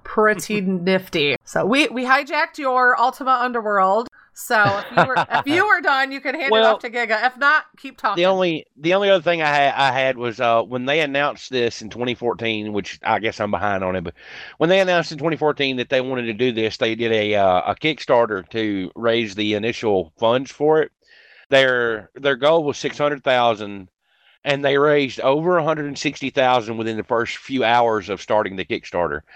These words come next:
Speaker 1: Oh,
Speaker 2: So
Speaker 1: okay.
Speaker 2: they've definitely got a fan base. Um, 'cause I know that what got, where I started with, with the Ultima series is when we, when we had our first computer, it was old school, like,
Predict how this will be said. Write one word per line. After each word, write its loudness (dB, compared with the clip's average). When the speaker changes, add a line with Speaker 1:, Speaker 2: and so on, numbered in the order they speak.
Speaker 1:
Oh, -8
Speaker 2:
So 2
Speaker 1:
okay. -8
Speaker 2:
they've 0
definitely 0
got 2
a -6
fan -2
base. -4
Um, 2
'cause -4
I 4
know 0
that 0
what 2
got, -4
where 2
I 4
started 0
with, 0
with -2
the -2
Ultima -2
series -2
is -2
when -6
we, 0
when -4
we 2
had 2
our 4
first -2
computer, -2
it 2
was -2
old 0
school, 0
like, 0